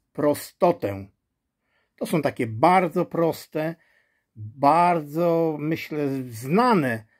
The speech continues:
lekcje tego, czym jest cel i jego osiąganie. Natomiast zbyt często zapominamy o tym.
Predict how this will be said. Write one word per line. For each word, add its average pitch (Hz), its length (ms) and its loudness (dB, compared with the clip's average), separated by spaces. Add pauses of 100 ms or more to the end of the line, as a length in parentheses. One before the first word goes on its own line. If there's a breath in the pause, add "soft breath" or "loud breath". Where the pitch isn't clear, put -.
(140)
lekcje 135 420 -2
tego, 117 260 -6
czym 147 260 -2
jest 120 200 -4
cel 131 180 -2
i 120 80 -4
jego 120 240 -2
osiąganie. 165 560 2 (280 soft breath)
Natomiast 139 440 -8
zbyt 131 680 -2 (180)
często 160 720 -6
zapominamy 123 1200 -2
o 143 120 2
tym. 104 400 -8